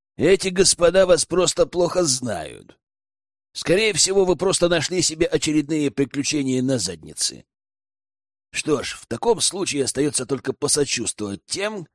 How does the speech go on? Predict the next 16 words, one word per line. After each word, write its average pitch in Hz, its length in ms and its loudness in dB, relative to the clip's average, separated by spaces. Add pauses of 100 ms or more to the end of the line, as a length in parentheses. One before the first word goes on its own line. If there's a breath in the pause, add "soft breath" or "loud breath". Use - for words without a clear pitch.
(360)
кто 151 260 4
вам 170 220 2
эти 143 400 -2
приключения 101 840 -6
обеспечил. 92 1000 -8 (840)
В 92 140 -2
общем, 123 380 -2
верю, 120 480 0
что 113 220 -2
рано 143 340 2
или 127 140 0
поздно 113 520 -2
вы 113 140 -2
ещё 117 280 -4
здесь 107 320 -4
появитесь. 87 960 -6